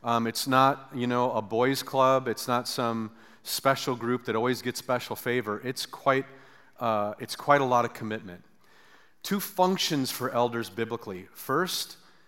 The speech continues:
is that they're to be above reproach as God's steward. That means they're to care for their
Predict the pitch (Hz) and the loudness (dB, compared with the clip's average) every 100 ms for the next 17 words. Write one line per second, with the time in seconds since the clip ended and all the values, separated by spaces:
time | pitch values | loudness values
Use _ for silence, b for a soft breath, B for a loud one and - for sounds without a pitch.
0 | b 120 113 123 - 123 120 110 113 104 | b -8 -2 -2 0 -2 -2 -4 -4 0
1 | 120 127 123 - - 120 98 113 101 110 | 0 2 -2 -6 -4 -4 -4 -10 -10 -6
2 | 101 - - 110 95 98 123 127 113 110 | -6 -8 -10 -8 -6 -2 -4 -4 -8 -8
3 | - 107 98 - - 113 110 107 98 | -8 -8 -10 -12 -8 -6 -6 -8 -8